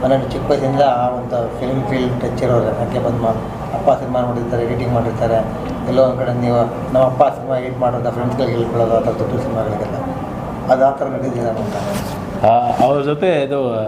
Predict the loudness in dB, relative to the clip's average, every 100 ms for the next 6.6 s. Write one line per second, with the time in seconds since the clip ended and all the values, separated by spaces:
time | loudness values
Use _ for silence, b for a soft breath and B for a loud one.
0 | -2 0 0 -2 -2 0 2 2 0 -2
1 | -2 -2 -2 -2 -2 -2 0 2 2 2
2 | 2 2 4 4 2 -2 -4 -6 -6 -4
3 | -2 -2 -2 0 -2 -2 -8 -8 -6 0
4 | 2 2 0 0 0 0 2 2 4 2
5 | -2 -4 -2 -2 -2 -2 -4 -4 -2 0
6 | 2 2 2 2 2 -2